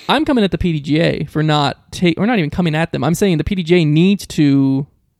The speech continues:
own this major, and they, if they're not gonna own it, they need to at least say, "If you wanna be a P D G A major, you have to enforce our current rules." I understand, like, X majors and stuff like that, like the collegiate disc golf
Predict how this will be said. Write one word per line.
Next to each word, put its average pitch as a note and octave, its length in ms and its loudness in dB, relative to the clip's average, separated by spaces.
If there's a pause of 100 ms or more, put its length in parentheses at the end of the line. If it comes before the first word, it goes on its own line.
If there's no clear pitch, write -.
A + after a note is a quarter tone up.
(200)
own E3 200 4
this D3 160 -2
major, D3+ 360 -4 (760)
and E3 180 2
they, D3+ 240 0 (440)
if E3+ 140 4
they're E3+ 120 0
not A3 200 2
gonna F#3 200 0
own A3 220 6
it, D#3 80 2
they D#3 80 0
need F3 160 2
to F3 100 2
at C#3 100 2
least G3 440 0
say, C#3 360 0 (480)
"If D#3+ 120 2
you E3+ 80 4
wanna F#3 160 4
be F3+ 100 2
a D#3+ 40 0
P F3+ 140 -2
D E3+ 80 0
G D3 160 0
A C#3 60 2
major, C#3+ 500 0 (560)
you D#3 380 0
have D#3+ 300 2
to D3+ 140 2
enforce C#3+ 680 0
our D3+ 100 0
current D3 300 -4
rules." - 360 -10 (880)
I F3 120 0
understand, G3 420 0
like, D3 220 -4
X D#3 200 -4
majors C#3+ 540 -4 (400)
and D#3 100 -4
stuff D3+ 200 -2
like C#3+ 160 -4
that, C#3+ 280 -2 (280)
like D3 180 2
the C3+ 480 0
collegiate D3+ 400 0
disc D3 240 -2
golf C#3+ 340 -2